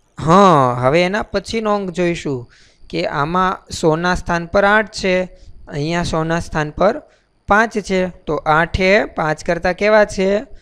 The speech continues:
મોટા છે. તેથી ચાર હજાર આઠસો પંચોતેર એ ચાર હજાર પાંચસો બેતાલીસ કરતાં કેવી થાય? મોટી સંખ્યા થાય. હવે તમે પ્રયત્ન કરો,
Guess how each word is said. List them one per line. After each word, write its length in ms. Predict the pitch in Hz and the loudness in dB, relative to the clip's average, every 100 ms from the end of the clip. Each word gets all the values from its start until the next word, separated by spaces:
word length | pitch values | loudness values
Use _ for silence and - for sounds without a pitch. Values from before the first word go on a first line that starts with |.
| - - - | -18 -20 -14
મોટા 560 | 135 123 131 139 160 147 | -8 -2 0 6 8 8
છે. 460 | - 147 120 117 - - - - - | 6 2 2 0 -6 -18 -20 -14 -2
તેથી 400 | 180 190 190 156 | 0 2 0 0
ચાર 300 | 165 151 156 | 4 4 4
હજાર 260 | 156 160 | 4 6
આઠસો 320 | 156 156 - 160 | 6 2 -2 -2
પંચોતેર 720 | 156 156 185 190 196 135 - - - - | -2 -2 -2 2 2 2 -2 -16 -20 -10
એ 200 | - 180 | -2 0
ચાર 280 | 143 156 147 | 0 0 0
હજાર 300 | 156 160 190 | 2 2 0
પાંચસો 480 | 220 151 139 139 170 | 0 -4 -6 -6 -6
બેતાલીસ 520 | 143 127 143 135 135 | -4 -4 -4 -4 -6
કરતાં 320 | 147 143 170 | -6 -6 -6
કેવી 280 | 156 175 202 | -4 -6 -6
થાય? 480 | - 180 165 175 226 - - _ _ | -4 -2 0 -2 -6 -16 -20 _ _
મોટી 460 | 131 123 123 131 151 | -12 -8 -8 -6 -8
સંખ્યા 440 | - 143 143 143 | -6 -10 -4 -4
થાય. 500 | 135 143 131 117 117 - - _ _ _ _ _ _ - - _ _ _ - _ _ _ _ _ _ _ - - - - - | -4 -2 -2 -2 -4 -14 -20 _ _ _ _ _ _ -20 -20 _ _ _ -20 _ _ _ _ _ _ _ -20 -20 -20 -20 -6
હવે 220 | 151 175 202 | 0 2 4
તમે 240 | 214 214 | 2 4
પ્રયત્ન 460 | 208 214 214 220 214 | 4 4 2 0 0
કરો, 540 | 214 208 185 196 | 4 4 2 -2